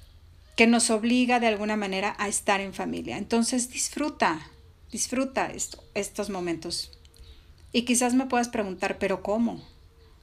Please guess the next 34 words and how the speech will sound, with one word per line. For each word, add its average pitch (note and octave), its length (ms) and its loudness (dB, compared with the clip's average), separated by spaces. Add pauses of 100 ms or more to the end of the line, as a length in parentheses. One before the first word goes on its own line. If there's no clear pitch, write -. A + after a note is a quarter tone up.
(100)
¿Cómo B3 240 8
disfruto C4+ 460 2
si - 100 0
lo G3+ 140 -2
que G#3 120 0
quiero A#3+ 200 2
es C#4 80 -2
que B3+ 100 -2
ya A#3 140 2
se C4+ 120 2
vayan B3 320 0
a A#3 40 -2
la F#3 100 -2
escuela A#3 540 0
y G#3+ 60 -6
que - 100 -4
mi G3+ 120 -6
pareja A3 360 -4
se B3 140 -6
salga A3+ 300 -2
a A#3+ 40 -6
trabajar?", A3+ 520 -2
¿sabes? G3+ 460 -4 (1120)
<laughs> - 380 -10 (1300)
Esto A3+ 320 2
también F3+ 320 -4
pasará, E3+ 400 -2
porque G3+ 240 -4
nada A#3+ 200 2
es B3 100 0
para G#3+ 220 2
siempre, F3 380 -2
así F3+ 240 -4
que B3+ 400 4